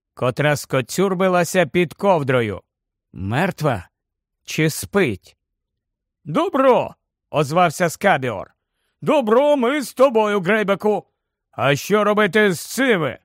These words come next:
«Та теж можна взяти.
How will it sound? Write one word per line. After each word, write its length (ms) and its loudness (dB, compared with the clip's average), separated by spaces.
«Та 200 2
теж 400 -2
можна 360 0
взяти. 520 -4